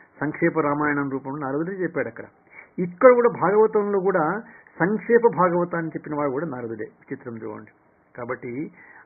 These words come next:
ఆ యొక్క పేరులోనే అర్థం ఉంది, నారం దదాతి ఇది నారదః. కాబట్టి ఆయన పని ఏంటంటే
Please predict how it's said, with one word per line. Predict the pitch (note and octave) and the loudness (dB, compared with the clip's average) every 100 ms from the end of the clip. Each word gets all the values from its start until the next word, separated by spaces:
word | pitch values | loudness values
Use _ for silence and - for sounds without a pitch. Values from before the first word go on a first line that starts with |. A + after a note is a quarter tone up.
| _ | _
ఆ | B2 | -4
యొక్క | B2+ - C3+ _ _ _ - | -4 -6 -10 _ _ _ 2
పేరులోనే | D#3 G3 G#3 G#3+ | 4 8 6 6
అర్థం | G3 F3 E3+ | 4 2 -4
ఉంది, | D#3+ B2 | -4 -4
నారం | A#2 B2 C3+ C3+ G3+ D#4 - _ _ - | -4 0 2 2 0 -4 -8 _ _ -16
దదాతి | A2 C3 B2+ C#3+ D3 D3 B3 - - - | -4 0 2 2 0 -2 -6 -6 -10 -6
ఇది | F3 B3 | -2 0
నారదః. | D3 C3 B2 A#2 G#2 B2+ C#3+ A2 - _ _ _ - | 2 0 -2 -6 -4 0 0 -2 -8 _ _ _ -6
కాబట్టి | D#3 D3+ | -2 0
ఆయన | D3 | -2
పని | E3 D#3 A3+ | -2 0 2
ఏంటంటే | G#3+ G3+ G3 G3 E3 G#3+ | 0 0 2 4 4 4